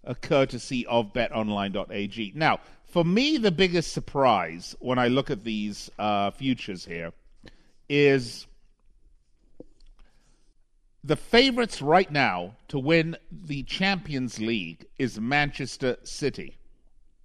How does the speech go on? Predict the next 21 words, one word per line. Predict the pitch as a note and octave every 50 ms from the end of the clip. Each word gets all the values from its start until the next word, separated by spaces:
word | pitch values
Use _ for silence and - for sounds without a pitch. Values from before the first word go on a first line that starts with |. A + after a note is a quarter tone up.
| - - - _ _ _ _ _ _ _ _ _ - - - - - _ _ _ _ - _ _ _ _ _ _ _ - - - _ _ _ _ _ _ _ _ _ _ _ _ _ _ _ _ _ _ _ _ _ _ _ - _ _ _ - - - - - - - - - - - - - _ _
And | - E3 E3+ F3+ F3
as | - E3+ C3+ A#2
good | - - F3+ G#3+ B3 D4+ -
of | - - G#3 E3+
a | G3 E3+
club | - - - F#3 E3+ D#3 C#3+ B2+ - - -
as | D3 A#2+ A2+
I | C#3+ C#3
believe | B2+ C3+ C3+ C#3 D3 D3 C#3 C3+ B2+ A#2 - -
Manchester | A2+ A#2+ C3 C#3 D3 C#3+ - D3 B2+ - - B2+
City | - - C#3+ B2+ - B2+ G#2+ F#2
are, | A2+ B2 A2 E2+ D2+ E2 G2 - _ _ _ _ _ _ _ - _ _ _ _ - _ _ - - - - - _ -
there | D3 D3 D3
is, | C#3 D#3+ D3+ C3 - - -
the | D3 C#3+ C#3 D3+ D#3+
Champions | - - - A3+ B3 C#4+ C4 B3+ B3 F3+ D3 C3 C#3+
League | D3+ D3 C#3+ C3
has | - D3+ D3+ C#3+ - -
become | D3 C3 - - E3+ D#3 D3+ C#3+ C#3+ C#3 -
somewhat | - - - - A3+ A#3 B3 A#3+ A3 F#3+ - - -
of | D#3 D3+ D3 C3 B2